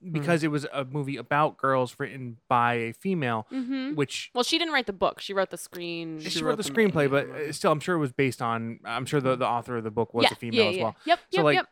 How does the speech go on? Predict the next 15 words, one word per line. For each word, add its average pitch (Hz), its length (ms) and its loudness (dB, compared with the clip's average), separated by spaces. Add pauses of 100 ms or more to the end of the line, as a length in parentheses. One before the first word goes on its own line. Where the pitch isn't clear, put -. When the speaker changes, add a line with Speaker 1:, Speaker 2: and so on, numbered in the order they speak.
(840)
Speaker 2:
that's 165 180 4
just 180 180 -2
something 156 320 -2
that, 139 160 0
like, 123 300 -4
in 160 380 2 (180)
Hollywood 139 580 0
at 127 120 -4
that 127 200 2
time, 127 380 -2
it 117 160 -2 (140)
Speaker 3:
Mm-hmm. 151 80 0
Speaker 2:
was 143 160 0
all, 135 600 2 (320)
like, 127 180 -4